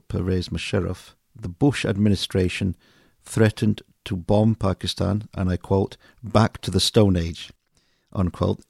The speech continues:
if Pakistan did not cooperate with America's war on Afghanistan. This was reported in the Guardian newspaper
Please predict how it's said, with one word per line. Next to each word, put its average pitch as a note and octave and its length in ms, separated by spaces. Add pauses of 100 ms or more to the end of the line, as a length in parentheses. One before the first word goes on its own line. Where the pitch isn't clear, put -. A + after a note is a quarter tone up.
if G#2 220
Pakistan F#2 680
did G2 160
not G2 260
cooperate F2+ 720
with F2+ 140
America's F2+ 560
war F2 400
on F2+ 160
Afghanistan. E2 720 (400)
This A#2 120
was G2 160
reported F#2 440
in E2+ 100
the F2 80
Guardian F2 460
newspaper E2+ 640